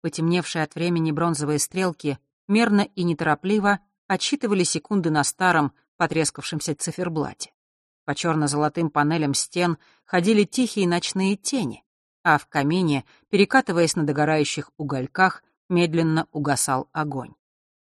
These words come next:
Замок спал, погрузившись в сладкую полудрему видений, навеваемых ночью. Василиса привычно настроилась на размеренный стук часов,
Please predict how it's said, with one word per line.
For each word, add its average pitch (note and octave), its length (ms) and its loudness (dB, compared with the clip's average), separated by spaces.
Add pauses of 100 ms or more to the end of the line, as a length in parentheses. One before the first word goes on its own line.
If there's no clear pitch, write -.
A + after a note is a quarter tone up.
(400)
Замок A#3 400 2
спал, - 440 -6 (460)
погрузившись D#3+ 800 0 (220)
в - 80 -12
сладкую F#3+ 420 0
полудрему D3 540 0
видений, C#3 680 -2 (200)
навеваемых C#3+ 800 2
ночью. E3+ 440 -4 (560)
Василиса G#3+ 480 2
привычно F3+ 400 0
настроилась E3 680 0 (240)
на E3+ 100 2
размеренный E3 540 2
стук - 260 -6
часов, - 500 -2